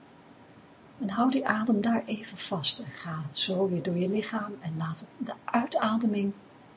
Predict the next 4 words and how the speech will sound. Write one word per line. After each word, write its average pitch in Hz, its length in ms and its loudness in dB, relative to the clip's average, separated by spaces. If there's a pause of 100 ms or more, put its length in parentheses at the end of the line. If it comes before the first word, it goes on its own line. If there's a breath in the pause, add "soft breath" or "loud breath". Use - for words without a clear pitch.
(1500)
in 220 140 6
je 208 120 6
zonnevlecht 175 720 0
uit, - 440 -8